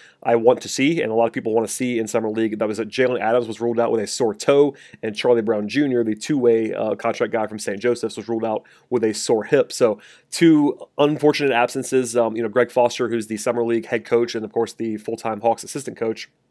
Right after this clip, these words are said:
was, uh, not committal about those guys returning on Sunday, but he was hopeful that th-, those guys would be able to play on Sunday. We'll see how that unfolds, but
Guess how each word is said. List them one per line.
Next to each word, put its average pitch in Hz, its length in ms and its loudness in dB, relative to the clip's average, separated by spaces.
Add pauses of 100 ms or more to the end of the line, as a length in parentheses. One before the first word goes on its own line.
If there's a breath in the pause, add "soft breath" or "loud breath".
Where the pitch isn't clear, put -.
(500)
was, 123 340 6
uh, 117 180 6
not 131 240 4
committal 135 400 4
about 131 200 2
those 139 120 2
guys 131 220 2
returning 127 260 -2
on 123 80 0
Sunday, 123 220 2
but 113 100 -2
he 117 60 -6
was - 140 -10
hopeful 123 340 0
that 117 80 -2
th-, 120 160 2
those 117 180 0
guys 120 140 2
would 107 100 -4
be 120 60 0
able 117 80 0
to 101 100 -6
play 117 140 -2
on 110 80 -2
Sunday. 113 240 -4
We'll 110 140 -4
see - 100 -6
how 110 140 -2
that 110 240 -2
unfolds, 110 500 -4
but 110 220 -2